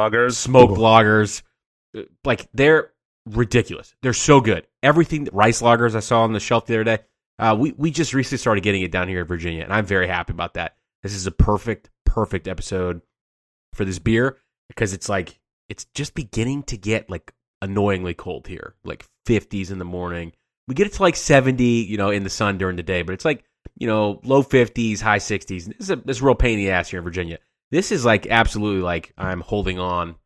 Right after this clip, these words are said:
Speaker 2: Would have had an Oktoberfest, but I've already been having my fair share of Oktoberfest, and it's probably bringing on the fall weather. But Italian-style Pilsner, Jack's Abbey. Okay.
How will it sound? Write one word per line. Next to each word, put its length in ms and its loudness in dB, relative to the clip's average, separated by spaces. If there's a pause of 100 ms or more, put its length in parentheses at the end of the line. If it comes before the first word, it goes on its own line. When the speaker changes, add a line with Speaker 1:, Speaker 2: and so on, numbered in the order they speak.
(120)
Speaker 2:
Would 120 -6
have 80 0
had 140 2
an 60 -4
Oktoberfest, 720 -4
but 80 -10
I've 140 -6
already 200 -4
been 200 -10 (500)
having 220 0
my 100 0
fair 220 0
share 200 -2
of 60 -2
Oktoberfest, 540 -4
and 80 -14
it's 100 -18
probably 680 2 (280)
bringing 240 -4
on 120 -4
the 40 -12
fall 260 -6
weather. 220 -4
But 240 -10 (300)
Italian-style 600 2
Pilsner, 480 -2 (480)
Jack's 280 -4
Abbey. 320 -6 (680)
Okay. 260 0